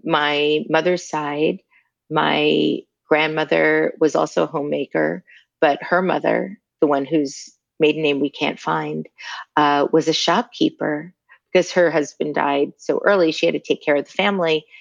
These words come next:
And so she ran a grocery store, which makes a lot of sense given my background in branding. And my grandfather was a pharmacist, as was my father.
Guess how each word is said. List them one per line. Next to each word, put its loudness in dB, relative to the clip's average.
And -6
so -2
she 2
ran 0
a -4
grocery 0
store, -2
which -4
makes -8
a -4
lot 0
of 0
sense -2
given 2
my -2
background -2
in 2
branding. 0
And 0
my 2
grandfather 0
was 0
a -4
pharmacist, -2
as 2
was 2
my -4
father. -2